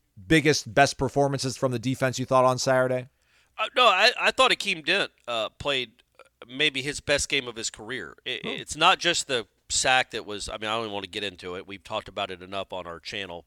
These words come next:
Speaker 2: but, uh, it was, uh, and I've written about it already, but
Speaker 1: Do we still know what ha-, was flagged on that? Could it have been something else? What
Speaker 2: Uh, no, no, it was unnecessary. So when it was initially called,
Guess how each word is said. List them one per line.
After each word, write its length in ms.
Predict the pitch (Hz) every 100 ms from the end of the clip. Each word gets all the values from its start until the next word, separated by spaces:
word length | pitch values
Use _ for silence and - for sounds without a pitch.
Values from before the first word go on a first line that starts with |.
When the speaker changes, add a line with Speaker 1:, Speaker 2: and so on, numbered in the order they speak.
| -
Speaker 2:
but, 160 | 95
uh, 300 | 85 90 85 85
it 100 | 95
was, 220 | 95 - -
uh, 60 | - -
and 180 | 98
I've 140 | 95 95
written 200 | 117 92
about 260 | 82 82
it 60 | 80
already, 320 | 85 87 90
but 240 | 82 85 - _ -
Speaker 1:
Do 80 | 240
we 80 | 302
still 320 | - 320 311
know 180 | 269 262
what 280 | 175 240
ha-, 160 | 202 208
was 180 | 185 165
flagged 480 | - 185 226 220 135
on 200 | 120 101
that? 180 | 85 -
Could 100 | 180
it 40 |
have 40 | 202
been 80 |
something 280 | 196 233 220
else? 200 | 208 -
What 320 | 165 180 220
Speaker 2:
Uh, 40 | 214
no, 120 | 233 214
no, 280 | 254 277 165
it 80 |
was 160 | 175 170
unnecessary. 460 | 202 220 - 220 165
So 200 | - 220
when 140 | 202
it 120 | 196 180
was 120 | 175
initially 500 | 196 277 - 269 226
called, 680 | - 214 254 175 117 110